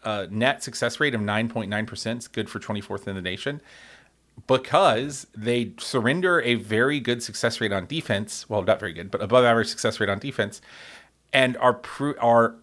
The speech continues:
okay but not great on offense, right? This is not a team that is gonna stretch you down the field. This is not a team that has the offensive line to match up in pass protection against anybody for more than two or three seconds, right? This is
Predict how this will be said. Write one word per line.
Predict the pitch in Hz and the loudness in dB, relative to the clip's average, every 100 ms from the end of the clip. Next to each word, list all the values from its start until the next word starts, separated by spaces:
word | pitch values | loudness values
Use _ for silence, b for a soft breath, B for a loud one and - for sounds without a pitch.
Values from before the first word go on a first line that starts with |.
| _ _ | _ _
okay | 139 160 - 147 143 | 4 4 4 2 4
but | 120 110 | 2 2
not | 117 110 | 0 -2
great | 110 107 | -2 -4
on | 98 95 | -4 -8
offense, | 82 95 - - - - | -8 -12 -16 -16 -10 -4
right? | 104 104 | -4 -2
This | 117 | -4
is | 131 107 | -2 2
not | 117 143 156 | 4 4 2
a | 123 | -2
team | 120 - 123 117 | -6 -4 -2 0
that | 113 | 0
is | 113 | -2
gonna | 113 | -6
stretch | - 104 - | -4 -6 -6
you | 98 | -4
down | 104 | -2
the | 101 | -4
field. | - 101 90 104 B B B B | -6 -6 -6 -8 B B B B
This | - 107 | -8 -4
is | 110 | 2
not | 113 | 2
a | 113 | 0
team | - 110 | -4 -4
that | 98 | -2
has | 104 104 98 | -2 -2 -2
the | - | -2
offensive | 104 107 104 - 101 | 0 0 -4 -8 -8
line | 101 104 98 95 b b - | -4 -4 -4 -6 b b -14
to | - | -4
match | 107 107 117 - | 0 2 2 2
up | 110 | 0
in | 98 | -2
pass | - 110 | 0 0
protection | - - 98 - | 0 -6 -6 -6
against | 98 95 - - | -10 -10 -12 -4
anybody | 135 135 107 101 | 0 0 0 -2
for | - | -6
more | 104 101 | -6 -6
than | 95 | -6
two | 104 | -6
or | 95 | -6
three | 90 87 | -8 -10
seconds, | 92 - - - - _ - | -10 -10 -16 -18 -18 _ -16
right? | 95 85 b b b b b b _ _ | -14 -14 b b b b b b _ _
This | - 127 139 | 2 4 4
is | 143 139 131 120 - - | 4 6 6 2 -4 -8